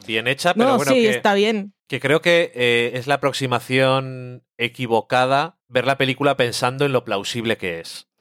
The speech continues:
Speaker 2: No, s-,
Speaker 1: Aunque esté basada en un hecho real.
Speaker 2: no, no, sí, sí, no, no digo que,
Speaker 1: No digo que
Speaker 2: que
Speaker 1: lo
Speaker 2: es la
Speaker 1: hayas
Speaker 2: for-,
Speaker 1: hecho, digo para que la gente que lo vea, que no
Speaker 2: pero
Speaker 1: esté todo
Speaker 2: digo
Speaker 1: el
Speaker 2: que es
Speaker 1: rato
Speaker 2: casi imposible
Speaker 1: Sí.
Speaker 2: no pensarlo.
Speaker 1: Pero intentar, que si la veis, intentad no estar todo el rato juzgando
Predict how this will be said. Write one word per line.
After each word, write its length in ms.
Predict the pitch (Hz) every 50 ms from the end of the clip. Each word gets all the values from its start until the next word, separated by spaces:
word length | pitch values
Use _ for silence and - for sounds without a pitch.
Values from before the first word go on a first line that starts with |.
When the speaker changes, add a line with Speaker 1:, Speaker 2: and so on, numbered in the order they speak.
| - _ _ _ -
Speaker 2:
No, 160 | 214 247 285
s-, 160 | 311 247 208 -
Speaker 1:
Aunque 200 | 143 160 143 135
esté 120 | - 160
basada 220 | 156 147 147 170
en 60 | 170 160
un 60 | 156
hecho 160 | 156 147 147 135
real. 300 | 107 101 87 82 82 82
Speaker 2:
no, 240 | - 247 269 302 320
no, 220 | 294 294 302 285 254
sí, 400 | - - 233 220 220 214 202 190
sí, 140 | 185 - 214
no, 300 | 214 220 226 233 233 233
no 260 | 214 190 214 226 233 233
digo 220 | 254 247 269 285
que, 120 | 226 254 240
Speaker 1:
No 60 | -
digo 140 | - 185 -
que 40 | -
Speaker 2:
que 40 | 185
Speaker 1:
lo 40 | 170
Speaker 2:
es 40 | 165
la 40 | 240
Speaker 1:
hayas 60 | 226
Speaker 2:
for-, 100 | - 247
Speaker 1:
hecho, 120 | 233 - 147
digo 200 | 135 143 156 170
para 200 | - 143 131 117
que 60 | - 120
la 120 | 117 110
gente 220 | 120 123 120 131 123
que 60 | 135
lo 100 | 131 127
vea, 220 | 123 139 147 147 147
que 120 | - 120
no 100 | 117 123
Speaker 2:
pero 180 | 175 240 233 226
Speaker 1:
esté 40 | 226
todo 20 | 220
Speaker 2:
digo 140 | 233 254 269
Speaker 1:
el 60 | 277
Speaker 2:
que 60 | 269
es 100 | 277 269
Speaker 1:
rato 60 | 254 240
Speaker 2:
casi 220 | 269 262 - 302
imposible 720 | 285 269 233 - 214 - - 254 247 202 190 170 160 180 _ _ _ -
Speaker 1:
Sí. 160 | - 160 170
Speaker 2:
no 120 | 226 240
pensarlo. 580 | 214 233 214 190 - 190 190 185 180 170 165 - _ _ -
Speaker 1:
Pero 160 | 147 135 131
intentar, 800 | 131 131 - 120 120 123 131 131 135 143 151 156 156 160 - - - - - - - _ _ _ -
que 100 | 139 131
si 120 | - 123
la 160 | 110 110 107
veis, 480 | 107 135 151 156 156 185 190 185 - - -
intentad 1040 | 123 120 117 110 - 110 101 101 98 - 110 107 110 113 117 120 120 120 120 117 117 - - -
no 320 | - 117 117 113 113 113 117
estar 240 | 117 - 127 120 113
todo 100 | - 123
el 40 | 113
rato 180 | 120 127 131
juzgando 920 | 123 - 131 123 107 110 113 123 123 131 135 135 143 147 147 151 - _